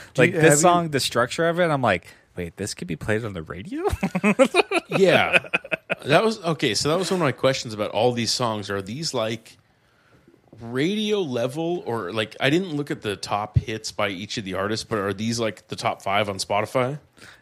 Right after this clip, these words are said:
Speaker 2: No, not necessarily.
Speaker 3: Okay.
Speaker 2: Uh,
Speaker 1: I think
Speaker 2: the, the Brockhampton one isn't the top song from the, this album, but it's
Speaker 3: Okay.
Speaker 2: a top song from the album.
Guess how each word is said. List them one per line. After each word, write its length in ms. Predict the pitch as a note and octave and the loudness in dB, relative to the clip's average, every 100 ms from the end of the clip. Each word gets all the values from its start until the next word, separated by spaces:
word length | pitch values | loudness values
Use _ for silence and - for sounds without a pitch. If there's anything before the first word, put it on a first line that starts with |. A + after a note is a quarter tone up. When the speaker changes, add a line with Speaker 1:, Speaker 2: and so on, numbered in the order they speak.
| - | -2
Speaker 2:
No, 400 | C3+ C#3 B2+ C#3 | 4 4 4 -2
not 320 | D3 E3+ F#3 | 0 0 0
necessarily. 800 | D3+ - F#2+ F2 E2 D#2+ F2+ G2+ _ _ | -6 -6 -4 -4 -4 -4 -6 -8 _ _
Speaker 3:
Okay. 100 | A2+ | 0
Speaker 2:
Uh, 380 | G#2 G#2 G2 F#2+ | 4 6 6 4
Speaker 1:
I 40 | |
think 200 | G3 A#3 | 4 2
Speaker 2:
the, 280 | B2+ A2+ F#2 - | 4 4 4 0
the 100 | A#2 | 0
Brockhampton 600 | D3 D#3 - A2+ A2+ G#2 | 2 2 0 -6 -4 -6
one 440 | G2+ F#2 F2 F2 _ | -4 -4 -6 -10 _
isn't 340 | A#2 G#2+ G#2+ F#2 | -4 -4 -4 -8
the 80 | F#2+ | -8
top 300 | - F#2+ - | -4 -4 -4
song 280 | G2 F#2 F2 | -6 -8 -10
from 260 | - F#2 F2 | -8 -6 -6
the, 180 | E2+ E2+ - | -8 -10 -12
this 300 | F2 E2 D#2 | -12 -10 -8
album, 440 | E2 C#3+ F3+ F#3+ _ _ _ _ | -6 -4 -4 -6 _ _ _ _
but 160 | - G#2 | -2 0
it's 160 | F#2+ - | 0 -4
Speaker 3:
Okay. 80 | - | -6
Speaker 2:
a 220 | B2 A2+ G#2+ | 0 2 2
top 260 | - E2+ - | 0 -6 -6
song 220 | D#2 D2+ | -10 -12
from 180 | - B1+ | -16 -18
the 120 | C2+ | -16
album. 340 | A#1 - - | -18 -20 -20